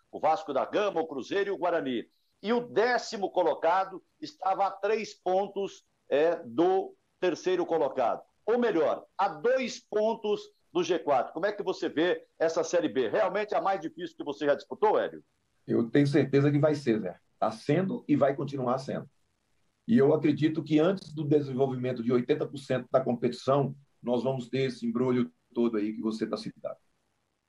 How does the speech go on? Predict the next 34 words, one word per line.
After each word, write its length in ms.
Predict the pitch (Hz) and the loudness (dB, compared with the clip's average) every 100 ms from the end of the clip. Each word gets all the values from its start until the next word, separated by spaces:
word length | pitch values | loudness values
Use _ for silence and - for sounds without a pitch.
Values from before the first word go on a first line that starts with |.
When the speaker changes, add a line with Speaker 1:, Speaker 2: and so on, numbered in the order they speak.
| _ | _
Speaker 2:
Você 120 | - | -4
entende? 340 | 107 139 120 - - | 2 2 2 -4 -2
É, 140 | - 120 | 0 2
teve, 360 | 151 160 151 139 - - | 2 2 0 -2 -6 -2
tem 160 | 143 | 0
cinco, 400 | 139 147 175 143 120 - - | 0 -2 -2 -2 -8 -10 -18
cinco 380 | - 160 160 120 - - _ | -6 -6 -4 -8 -10 -20 _
campeões 420 | - 139 135 131 120 | -2 0 2 2 4
brasileiros, 500 | 127 117 107 90 - _ _ _ - | 4 4 2 0 -8 _ _ _ -2
entendeu? 300 | 104 135 139 | 2 4 4
Camisas 440 | 139 139 147 143 | 2 0 -2 -2
pesadas. 640 | 143 127 120 113 98 - _ _ _ _ | -2 -2 0 -2 -4 -12 _ _ _ _
Mas 220 | 117 123 | -4 -2
eles 200 | 139 139 | 0 -2
já 220 | 127 151 156 | 0 0 0
entraram, 560 | 139 139 151 156 156 156 | -4 -4 -2 -2 -4 -4
eles 240 | 143 131 | -6 -4
já 100 | 143 | -4
sentiram 640 | 143 - 160 143 160 190 190 | -6 -10 -12 -8 -6 -4 -6
que 120 | - | -2
tem 180 | 165 160 | 0 0
que 120 | - | 0
ser 160 | 147 | 0
diferente. 480 | - 123 98 - _ _ _ _ - | 0 0 -2 -4 _ _ _ _ -2
Zé, 160 | 143 143 | 2 4
ontem 240 | 139 165 | 2 0
o 60 | 165 | -2
Cruzeiro 340 | 139 127 156 | -2 -2 -2
jo-, 300 | 135 127 131 123 | -2 -6 -6 0
eu, 160 | 131 | 0
eu 100 | 127 | 0
tenho 160 | 127 147 | -2 -2
que 80 | 143 | 0
dar, 360 | 143 139 110 | 2 2 -4